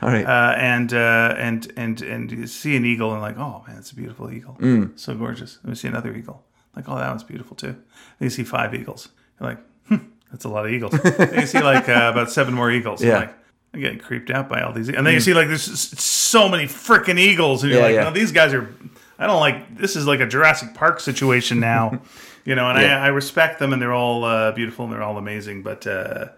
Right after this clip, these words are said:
Speaker 2: that many, uh, uh, birds of prey, uh, can creep you out
Speaker 1: Mm.
Speaker 2: in time. You're like, "I'm glad I'm in a car. I would not wanna be walking here," 'cause at some point, one of those eagles is just gonna go,
Speaker 1: Yeah.
Speaker 2: "We could just eat that guy and no one will fucking know." Like, and no one will tell anything. We'll just, like, fly him away,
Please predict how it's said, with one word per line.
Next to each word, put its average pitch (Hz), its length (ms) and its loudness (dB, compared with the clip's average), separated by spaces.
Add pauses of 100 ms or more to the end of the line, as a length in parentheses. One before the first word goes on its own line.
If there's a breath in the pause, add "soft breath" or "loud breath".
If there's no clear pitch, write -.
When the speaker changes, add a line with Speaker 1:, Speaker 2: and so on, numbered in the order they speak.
(260 soft breath)
Speaker 2:
that 123 260 0
many, 117 360 -4
uh, 101 180 -6 (240)
uh, 98 480 -8
birds 117 340 -10
of 110 120 -16
prey, 113 440 -10
uh, - 280 -8
can 160 240 -8
creep 139 280 -6
you 120 120 -2
out 117 320 -2 (100)
Speaker 1:
Mm. 117 160 0
Speaker 2:
in 104 60 2
time. 113 240 -2
You're 107 100 -10
like, 107 180 -10
"I'm 170 80 -8
glad 190 220 -6
I'm 104 100 -6
in 92 60 -10
a - 60 -18
car. - 560 -14 (280 soft breath)
I 143 60 -8
would 160 180 -4
not 110 220 -4
wanna 120 160 -4
be 107 120 -12
walking 110 580 -4
here," 110 160 -8
'cause 120 180 -10
at 135 140 -8
some 196 160 -2
point, 160 260 -4
one 127 140 -2
of 120 40 -6
those 117 160 -6
eagles 117 280 -6
is 107 80 -14
just - 180 -10
gonna 113 140 -8
go, 104 180 -10 (160)
Speaker 1:
Yeah. 98 260 0
Speaker 2:
"We 247 80 -6
could 285 120 -8
just - 160 -8
eat 113 180 -6
that 110 240 0
guy 85 320 -12 (120)
and 117 140 -6
no 131 120 0
one 151 120 -2
will 98 100 -6
fucking 117 420 -6
know." 92 300 -12 (380 soft breath)
Like, 131 220 -2
and 131 260 -2
no 135 120 -2
one 139 100 2
will 123 140 0
tell 147 320 0
anything. 147 420 -2
We'll 135 100 -2
just, 113 180 -8
like, 101 120 -8
fly 117 320 -4
him 110 80 -4
away, 123 560 -2